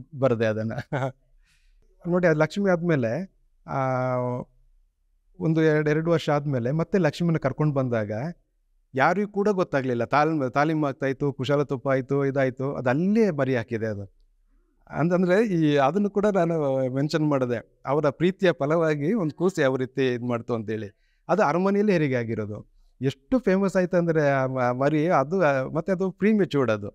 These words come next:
ತುಂಬಾ, ಅದು ಯಾಕಂದ್ ಗೊತ್ತಿಲ್ಲ, ಅದು ತಾಲೀಮಲ್ಲಿ ಭಾಗವಹಿಸಿರೋದಕ್ಕೋ ಅಥವಾ ಈ ಕುಶಾಲ ತೋಪು ಗುಂಡು ಶಬ್ದ ಇದೆಯಲ್ಲ, ಹಂಗಾಗಿ ಅದು, ಆ, ಪ್ರಿಮ್ಯಾಚೂರ್ಡ್ ಆಗಿ ಸ್ವಲ್ಪ ಬೇಗನೆ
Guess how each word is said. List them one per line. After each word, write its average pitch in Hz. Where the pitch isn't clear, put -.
ತುಂಬಾ, 143
ಅದು 131
ಯಾಕಂದ್ 127
ಗೊತ್ತಿಲ್ಲ, 127
ಅದು 120
ತಾಲೀಮಲ್ಲಿ 127
ಭಾಗವಹಿಸಿರೋದಕ್ಕೋ 117
ಅಥವಾ 123
ಈ 117
ಕುಶಾಲ -
ತೋಪು 117
ಗುಂಡು 143
ಶಬ್ದ 120
ಇದೆಯಲ್ಲ, 113
ಹಂಗಾಗಿ 143
ಅದು, 131
ಆ, 127
ಪ್ರಿಮ್ಯಾಚೂರ್ಡ್ 156
ಆಗಿ 160
ಸ್ವಲ್ಪ 143
ಬೇಗನೆ 170